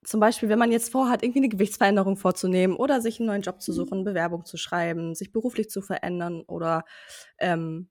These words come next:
tatsächlich auch neue Pflanzen anzupflanzen, ist der Neumond immer eine gute Sache. In der Zeit bis zum nächsten Vollmond wird die Idee dann quasi real und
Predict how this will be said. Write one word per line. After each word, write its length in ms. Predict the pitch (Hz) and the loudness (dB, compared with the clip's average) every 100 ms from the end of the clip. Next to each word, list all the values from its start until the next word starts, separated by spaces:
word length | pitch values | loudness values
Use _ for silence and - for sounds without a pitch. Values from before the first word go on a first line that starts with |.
| _ | _
tatsächlich 480 | - 196 294 320 - | -2 4 4 4 -2
auch 80 | 202 | 2
neue 280 | 214 208 202 | 4 2 2
Pflanzen 520 | 220 302 523 - 202 | 6 6 6 2 0
anzupflanzen, 880 | 175 - 170 165 160 156 170 240 349 | 0 -2 -6 -4 -4 -4 -4 -4 -4
ist 240 | - 226 - | -8 -8 -2
der 80 | 220 | 0
Neumond 540 | 202 269 294 285 269 - | 2 2 2 0 -4 -4
immer 240 | 226 285 | -2 0
eine 120 | 247 | 0
gute 240 | 226 220 202 | -4 -4 -2
Sache. 460 | 202 214 160 247 _ _ - | -2 -2 -4 -4 _ _ -2
In 80 | |
der 120 | 233 226 | -2 0
Zeit 220 | 269 285 | -2 -2
bis 140 | 254 | -2
zum 120 | 226 | 0
nächsten 340 | 220 294 - 202 | 2 2 -2 -8
Vollmond 800 | - 170 165 160 185 330 269 196 | -4 -2 -2 -2 -2 -4 -6 -2
wird 180 | 214 | -2
die 160 | 233 - | -2 -4
Idee 240 | 214 208 220 | -2 0 0
dann 140 | 220 | 0
quasi 640 | - 196 208 202 208 202 - | -2 0 2 2 -2 -4 -8
real 640 | 185 190 - 196 240 254 - | -4 -4 2 4 6 2 -4
und 280 | 202 202 | -6 -6